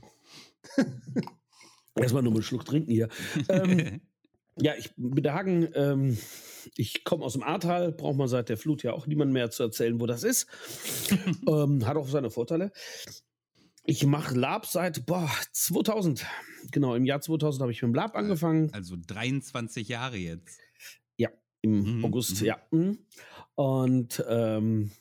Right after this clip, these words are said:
Speaker 1: ja, und irgendwann habe ich dann auch angefangen zu fotografieren, erst hobbymäßig.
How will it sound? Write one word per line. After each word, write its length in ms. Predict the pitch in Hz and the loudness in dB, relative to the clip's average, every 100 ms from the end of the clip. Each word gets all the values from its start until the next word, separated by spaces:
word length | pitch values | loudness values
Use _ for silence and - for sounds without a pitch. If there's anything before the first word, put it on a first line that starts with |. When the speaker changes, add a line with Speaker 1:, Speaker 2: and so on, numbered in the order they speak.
| _ _ _ _ _ _ - | _ _ _ _ _ _ 0
Speaker 1:
ja, 200 | 139 117 | 2 2
und 460 | 110 - 120 110 | -4 -4 -2 -2
irgendwann 320 | - 156 143 | 0 0 2
habe 100 | 131 | 2
ich 80 | 127 | 0
dann 80 | 123 | 0
auch 120 | 110 | 0
angefangen 360 | 98 117 107 110 | 0 0 0 -2
zu 100 | 107 | -2
fotografieren, 540 | 104 92 110 110 107 | -4 -4 -2 0 0
erst 180 | 117 - | -2 -2
hobbymäßig. 720 | 180 185 165 160 160 139 - | -2 0 2 2 0 -6 -8